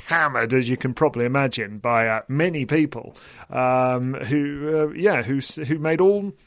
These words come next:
manner of <laughs> accusations in my direction. Um, but anyway, I, as, as I think anybody who listened to our Roger Federer special knows, I, I, I can't say enough good about him generally.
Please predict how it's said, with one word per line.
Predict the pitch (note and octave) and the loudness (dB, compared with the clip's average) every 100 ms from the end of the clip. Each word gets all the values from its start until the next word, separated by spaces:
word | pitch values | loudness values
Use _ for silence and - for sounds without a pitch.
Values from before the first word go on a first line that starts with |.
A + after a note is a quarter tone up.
| D#3 | -8
manner | D#3 F3+ B3 C#4 B3+ | -4 0 0 0 2
of | D3 B2+ | 2 2
<laughs> | C#3 | -4
accusations | - D3+ F3 E3 - D3+ A#2+ | -2 0 0 0 -4 -8 -6
in | B2+ | -2
my | C3 | -2
direction. | B2 C3 C3 - B2 A2 - - - | 0 0 -2 -6 -16 -16 -18 -20 -4
Um, | C#3+ C#3+ C#3+ | 2 2 2
but | C#3+ A3 | 0 0
anyway, | G#3 C#3+ B2+ | 2 2 2
I, | C3 D3 | 0 0
as, | D#3 E3 C#3+ - | 0 -2 -4 -4
as | E3 - - _ - | -2 -2 -6 _ -4
I | B2 | 0
think | D3 | 0
anybody | C#3 C3 B2 | 0 2 2
who | B2+ | 2
listened | B2+ B2 | 2 0
to | B2 | 2
our | A#2 | 2
Roger | A2+ A2+ | 2 0
Federer | - B2 A2+ | 0 0 0
special | A2 - B2+ B2+ | 0 0 0 -2
knows, | A#2+ B2 B2+ | -2 0 2
I, | B2+ A#2+ - - - - | 2 0 -4 -16 -20 -4
I, | B2+ B2+ B2 C3+ | 2 2 2 0
I | B2+ | -2
can't | - C#3 B2+ - - | 0 0 0 -4 -14
say | - C#3 B2+ | -2 0 2
enough | B2 B2 - - _ - - B2+ | 2 0 -4 -20 _ -16 -12 0
good | C3+ | 2
about | C#3 B2 A#2+ - | 4 2 -2 -2
him | A#2+ | -4
generally. | A2+ B2+ B2 B2 C#3+ | 0 0 2 0 -2